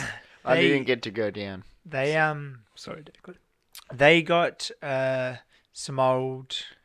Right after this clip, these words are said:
Speaker 1: gosh, now I've forgotten. I'm pretty sure they were wine barrels. So they, you use the bar-, so they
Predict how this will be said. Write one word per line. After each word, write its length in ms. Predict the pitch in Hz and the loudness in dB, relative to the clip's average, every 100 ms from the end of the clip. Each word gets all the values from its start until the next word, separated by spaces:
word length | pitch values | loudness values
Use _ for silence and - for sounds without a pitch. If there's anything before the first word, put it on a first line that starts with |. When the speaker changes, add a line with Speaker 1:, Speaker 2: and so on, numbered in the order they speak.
| _ | _
Speaker 1:
gosh, 260 | - 107 - | -6 -6 -4
now 120 | 135 | -6
I've 80 | 127 | -6
forgotten. 260 | 123 123 110 | -6 -8 -6
I'm 100 | 131 | -2
pretty 160 | 170 | 0
sure 160 | - 196 | 2 4
they 120 | 180 | 6
were 120 | 170 | 6
wine 420 | 151 120 120 139 131 | 2 4 4 4 -2
barrels. 480 | 110 101 123 - - - - _ | -6 -6 -12 -16 -18 -20 -20 _
So 240 | - 135 | -8 -6
they, 420 | 127 135 131 131 135 - - | -2 0 0 -4 -8 -20 -14
you 140 | 135 | -12
use 320 | 131 151 143 | -6 -4 -4
the 80 | 135 | -6
bar-, 280 | 131 131 - | -2 0 -2
so 200 | - 123 | -6 -10
they 220 | 117 123 | -8 -10